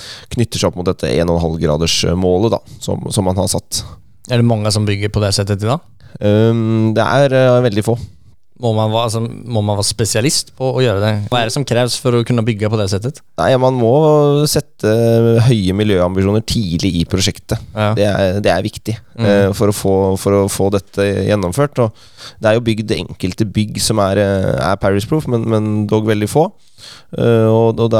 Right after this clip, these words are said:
Speaker 1: er vel, eh, forventet at dette kvartalet da, når, eh, når vi får satt og oppført dette, at dette vil bli det første kvartalet da, som vil bli, bli Paris Proof.
Speaker 2: Er det mye dyrere å bygge på den måten?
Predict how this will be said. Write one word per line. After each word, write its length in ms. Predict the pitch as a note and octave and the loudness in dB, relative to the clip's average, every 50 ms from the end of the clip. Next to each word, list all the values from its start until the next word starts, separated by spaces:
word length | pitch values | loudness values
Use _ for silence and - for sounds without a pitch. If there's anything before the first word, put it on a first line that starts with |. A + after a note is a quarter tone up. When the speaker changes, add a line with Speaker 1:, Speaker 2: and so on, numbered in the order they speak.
| G#2 G2 | 2 2
Speaker 1:
er 40 | G2+ | 0
vel, 260 | G2+ G#2 G#2+ G#2+ G#2+ | 0 0 0 0 0
eh, 200 | G#2+ A2 A2 A2 | 2 2 2 0
forventet 380 | A2 - A#2+ G#2+ E2+ F2 - - G2+ - | 0 0 0 0 -2 -2 -4 -4 -2 -2
at 60 | G#2+ | 0
dette 300 | G#2 G2+ - - - F2 - | -2 -2 -4 -4 -10 -6 -6
kvartalet 380 | G2 F#2+ - G#2 F#2 G2 G#2 | -6 -2 0 0 0 0 2
da, 100 | C3 C3 | 0 0
når, 220 | A#2 G#2+ G#2 G#2 G2+ | 2 2 2 4 4
eh, 420 | G2+ G2+ G2+ G2 G2 G2 F#2+ G2 - - - - - - - - | 4 4 4 4 4 2 2 0 -2 -6 -18 -20 -20 -18 -8 -2
når 100 | G#2 G#2 | 0 0
vi 60 | G2+ G#2+ | 0 0
får 220 | - - G2+ G2+ | 0 0 0 0
satt 320 | - A2 - - - - | 0 -2 -4 -4 -6 -2
og 300 | G2 G2 G2 G2 G2+ G2 - | 0 2 2 2 2 0 0
oppført 200 | - G#2+ F#2+ - | -2 -2 -2 0
dette, 180 | G2+ - - | -2 -2 0
at 80 | A2 - | 0 0
dette 200 | G#2 F#2 - - | 0 -2 0 0
vil 200 | F#2 F#2 F#2 F#2 | 0 0 0 0
bli 140 | F#2 F#2 F2+ | 0 0 0
det 100 | G2 F#2 | 0 0
første 240 | G#2+ G#2 - - - | 0 -2 -2 -2 -4
kvartalet 540 | - - F2 - - - A#1+ C2 D#2+ G2+ - | -2 -4 -4 -2 -2 -2 0 0 0 0 0
da, 80 | - | 0
som 160 | - - G2 - | 0 0 0 0
vil 180 | F2+ F#2+ G2 | 0 0 0
bli, 260 | F#2 - F2 F#2 F#2 F#2 - - - - - - - - - | 0 0 0 0 -2 -2 -6 -12 -20 -20 -20 -20 -20 -14 -4
bli 320 | - F2+ F2 E2+ D#2+ E2 F2+ | -2 0 0 2 0 0 0
Paris 300 | - F#2 D#2+ E2 D#2+ - | 0 0 0 0 -2 -4
Proof. 380 | - - F2+ F2 - - - - - - - - - - - | -4 -4 -4 -4 -4 -10 -12 -14 -16 -20 -20 -20 -20 -10 -6
Speaker 2:
Er 100 | A#2 A2 | -6 -4
det 80 | G#2+ G#2 | -4 -2
mye 240 | G#2+ A2 G#2 A2 | -4 -4 -4 -2
dyrere 320 | G2+ G#2+ G#2 G2 G2+ A2+ C#3 | -2 -2 -2 0 0 0 0
å 60 | D3 | 0
bygge 340 | C#3+ B2+ A2 G#2 G#2 G2+ F2+ - - - - - | 0 0 0 0 0 0 -2 -6 -16 -20 -16 -6
på 100 | - G#2+ | -4 -2
den 120 | G#2 G2 | 0 0
måten? 260 | G2 F#2+ F#2 - F#2+ | 0 -2 -4 -6 -8